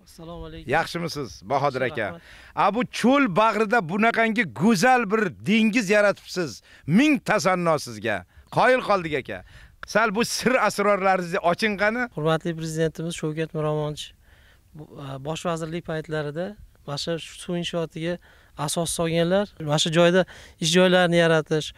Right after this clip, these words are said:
Speaker 1: suv havzasini yaratish bo'yicha takliflarni berganlar.
Speaker 2: Xo'p, nimasi bilan buni qum ustidagi mo'jiza deb aytsak bo'ladi?
Speaker 1: Cho'l zonada shunaqa, e, bir inshootning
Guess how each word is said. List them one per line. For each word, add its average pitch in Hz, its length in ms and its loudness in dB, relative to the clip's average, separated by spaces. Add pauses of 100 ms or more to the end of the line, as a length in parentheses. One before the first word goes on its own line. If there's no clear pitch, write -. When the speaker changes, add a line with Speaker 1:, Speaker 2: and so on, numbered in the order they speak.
(220)
Speaker 1:
suv 180 220 -2
havzasini 170 880 2
yaratish 165 420 2
bo'yicha 160 240 -4
takliflarni 156 640 -4
berganlar. 151 500 -2 (300)
Speaker 2:
Xo'p, 175 240 -2 (180)
nimasi 233 460 -2
bilan 254 300 -2
buni 233 240 0 (500)
qum 269 220 2 (120)
ustidagi 214 640 0 (320)
mo'jiza 185 580 0
deb 185 160 -4
aytsak 160 300 -6
bo'ladi? 120 360 -6
Speaker 1:
Cho'l 220 340 4
zonada 202 420 2
shunaqa, 190 400 2
e, 147 360 0 (280)
bir 165 120 2 (120)
inshootning 175 480 0